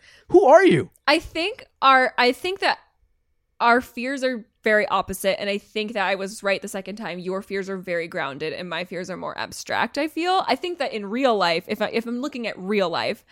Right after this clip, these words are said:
Speaker 2: obviously my fears are more grounded. I'm very stressed out about, um, like, when you were talking about, you know,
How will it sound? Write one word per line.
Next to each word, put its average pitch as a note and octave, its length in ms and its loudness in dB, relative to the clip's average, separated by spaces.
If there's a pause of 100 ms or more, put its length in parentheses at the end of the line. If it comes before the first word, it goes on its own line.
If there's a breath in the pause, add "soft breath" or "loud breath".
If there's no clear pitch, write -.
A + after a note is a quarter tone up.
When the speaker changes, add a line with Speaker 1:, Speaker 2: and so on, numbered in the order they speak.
(380 loud breath)
Speaker 2:
obviously A3 340 0
my G3+ 120 -2
fears F#3+ 240 -6
are F3+ 40 -6
more F3 120 -8
grounded. E3+ 380 -6 (360 loud breath)
I'm G#3+ 180 2
very G3 220 0
stressed G3 420 -4
out F3 260 -2
about, E3+ 460 -4
um, E3 400 -8 (840)
like, G#3+ 220 -8 (180)
when B3 240 0
you C4 120 -2
were C4 160 -2
talking B3+ 340 -2
about, F#3+ 380 2
you G#3+ 80 0
know, E3+ 380 -6